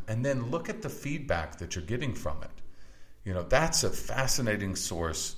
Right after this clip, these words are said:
to understand where to go with your personal brand, is what are the questions that people are asking you? What are they responding to? We have all these feedback loops now with the like button, the share button, the,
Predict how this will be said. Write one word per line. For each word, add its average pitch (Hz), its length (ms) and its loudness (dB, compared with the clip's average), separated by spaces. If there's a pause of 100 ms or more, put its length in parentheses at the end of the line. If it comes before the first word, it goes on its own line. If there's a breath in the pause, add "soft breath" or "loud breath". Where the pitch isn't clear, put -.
to - 140 -2
understand 87 680 0
where 90 200 4
to 90 100 2
go 82 320 2
with 78 320 -4
your 78 440 -4 (200)
personal 78 400 -2
brand, 73 520 -4 (440 loud breath)
is 90 380 -2 (220)
what 135 240 2
are 180 60 4
the 170 80 2
questions 92 640 2
that 87 120 -6
people 85 260 2
are 78 100 0
asking 80 340 -4
you? 82 100 -2
What 123 260 0
are 151 80 2
they 117 160 2
responding 80 720 -2
to? - 120 -8 (120)
We 95 120 -4
have 98 200 2
all 117 140 8
these 123 240 4
feedback 90 500 2
loops 82 300 -2
now 78 180 0
with 76 160 0
the 78 80 0
like 82 360 -4
button, 85 340 0
the 76 100 -2
share 82 300 4
button, 80 520 0
the, 73 180 -6